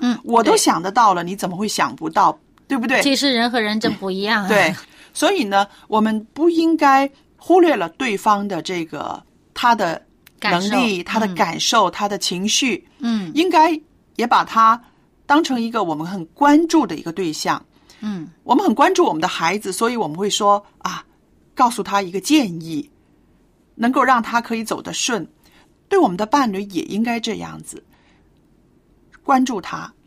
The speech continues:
Speaker 2: 关注他的情绪，关注他的能力，关注他各方面的需要的时候，你自然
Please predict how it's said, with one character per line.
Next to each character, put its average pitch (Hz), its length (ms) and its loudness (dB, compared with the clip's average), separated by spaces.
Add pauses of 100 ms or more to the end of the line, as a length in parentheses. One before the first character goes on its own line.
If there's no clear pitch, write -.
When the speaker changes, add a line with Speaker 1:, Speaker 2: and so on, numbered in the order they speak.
(180)
Speaker 2:
关 254 160 2
注 240 140 -4
他 214 160 -4
的 202 80 -6
情 156 260 -8
绪， 185 240 -8
关 240 240 0
注 254 140 -4
他 214 180 -2
的 196 120 -4
能 170 280 -6
力， 208 140 -6
关 277 200 0
注 294 120 -2
他 233 160 0
各 247 180 -2
方 262 220 2
面 277 180 4
的 160 120 -6
需 - 240 0
要 294 200 6
的 156 120 -6
时 - 180 -8
候， 165 180 -6
你 170 160 -10
自 285 240 -6
然 165 240 -6